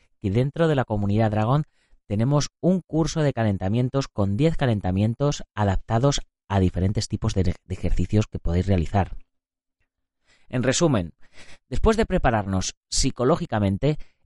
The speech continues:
al dolor con el fin de que nuestro cerebro segregue endorfinas, deberemos mantenernos relajados, primero la mente y después el cuerpo, con una respiración apropiada y habiendo calentado previamente.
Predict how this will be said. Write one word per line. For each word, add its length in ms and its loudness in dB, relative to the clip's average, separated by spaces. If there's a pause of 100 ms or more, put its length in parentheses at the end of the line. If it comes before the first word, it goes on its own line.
(520)
al 200 0
dolor 400 0 (120)
con 200 0
el 140 0
fin 280 0 (100)
de 120 -4
que 100 0
nuestro 300 -2
cerebro 520 0
segregue 400 -2
endorfinas, 720 -2 (320)
deberemos 440 0
mantenernos 840 0
relajados, 840 0 (220)
primero 320 0
la 100 0
mente 500 0 (340)
y 160 0
después 400 -2
el 120 2
cuerpo, 460 -4 (480)
con 140 -4
una 180 0
respiración 580 0
apropiada 640 0 (420)
y 140 0
habiendo 380 2
calentado 540 0
previamente. 760 -2